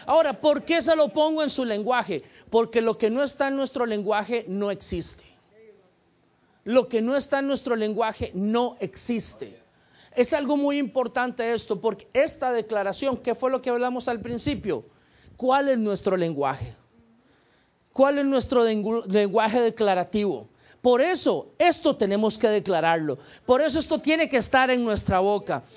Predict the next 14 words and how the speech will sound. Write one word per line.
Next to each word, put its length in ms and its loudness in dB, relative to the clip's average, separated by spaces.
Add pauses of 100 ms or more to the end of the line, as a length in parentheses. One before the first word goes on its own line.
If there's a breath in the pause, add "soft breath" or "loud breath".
(120)
Porque 280 2
cuando 300 0
hay 120 2
otros 340 0
que 120 -2
confiesan 640 2
derrota, 560 2 (220 loud breath)
cuando 240 2
hay 100 2
otros 300 0
que 100 0
confiesan, 720 0 (220 loud breath)
eh, 220 4 (180)
eh, 20 -20